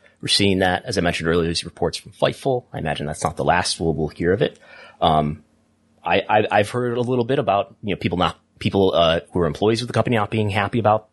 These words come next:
what's happening here. And there, it causes a lot of uncertainty. Um, and, uh, you know, I, I think, you know,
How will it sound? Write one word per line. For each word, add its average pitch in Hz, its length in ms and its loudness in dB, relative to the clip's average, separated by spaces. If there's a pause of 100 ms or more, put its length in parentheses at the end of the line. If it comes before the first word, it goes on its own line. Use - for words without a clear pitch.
what's - 160 -8
happening 110 340 -2
here. 117 200 -2
And 107 160 0
there, 90 80 2
it 87 180 -6
causes 87 320 2
a 85 40 -4
lot 82 180 0
of 80 60 -6
uncertainty. 95 760 -2 (560)
Um, 78 480 0 (1000)
and, 104 260 2
uh, 104 160 4
you 110 120 -4
know, 95 80 0
I, 90 160 0 (260)
I 82 160 -2 (320)
think, - 400 -2 (100)
you 76 140 -4
know, 78 140 -4